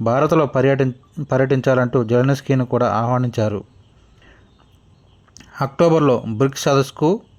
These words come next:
మోదీ. రష్యాలో కజన్లో అక్టోబర్లో జరిగే బ్రిక్స్ శిఖరాగ్ర సదస్సుకు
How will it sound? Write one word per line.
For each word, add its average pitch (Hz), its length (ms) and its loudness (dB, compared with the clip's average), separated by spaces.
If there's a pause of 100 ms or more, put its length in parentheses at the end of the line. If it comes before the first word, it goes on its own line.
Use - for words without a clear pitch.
(140)
మోదీ. 123 360 0 (600)
రష్యాలో 135 540 2 (100)
కజన్లో 143 520 0 (760)
అక్టోబర్లో 147 440 2
జరిగే 131 300 2
బ్రిక్స్ 120 420 -4
శిఖరాగ్ర 139 680 -2
సదస్సుకు 127 560 -4